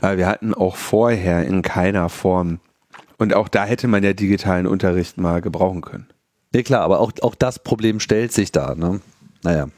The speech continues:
Speaker 2: da sind wir uns einig. Auf jeden Fall ist das, äh, alles nicht schön und ich glaube auch nicht, dass der Datenschutz hier wirklich das Problem ist. Und, äh, die Entscheidung der Ukraine, da einfach mal Systeme zu nehmen, die einfach funktionieren, ist einfach pragmatisch. Bang.
Speaker 1: Ja,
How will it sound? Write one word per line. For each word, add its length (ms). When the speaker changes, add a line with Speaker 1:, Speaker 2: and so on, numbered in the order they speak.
Speaker 2:
da 120
sind 160
wir 60
uns 160
einig. 420
Auf 160
jeden 160
Fall 320
ist 240
das, 340
äh, 200
alles 240
nicht 160
schön 300
und 120
ich 100
glaube 220
auch 100
nicht, 180
dass 120
der 80
Datenschutz 500
hier 140
wirklich 220
das 160
Problem 420
ist. 180
Und, 280
äh, 260
die 140
Entscheidung 440
der 120
Ukraine, 440
da 180
einfach 260
mal 160
Systeme 420
zu 140
nehmen, 180
die 140
einfach 200
funktionieren, 640
ist 140
einfach 280
pragmatisch. 840
Bang. 300
Speaker 1:
Ja, 240